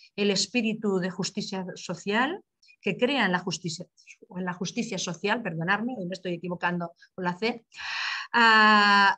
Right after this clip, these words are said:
que crea en la solidaridad, que sean gente con compromiso,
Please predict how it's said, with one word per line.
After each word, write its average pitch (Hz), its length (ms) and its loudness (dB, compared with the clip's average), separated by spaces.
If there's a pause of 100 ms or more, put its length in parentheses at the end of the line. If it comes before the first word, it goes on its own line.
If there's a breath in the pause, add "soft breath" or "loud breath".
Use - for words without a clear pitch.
(160)
que 233 260 4
crea 262 380 4
en 226 80 4
la 214 80 6
solidaridad, 185 880 0 (920 soft breath)
que 233 100 4
sean 262 340 2
gente 277 340 -4
con 185 200 2
compromiso, 196 1000 0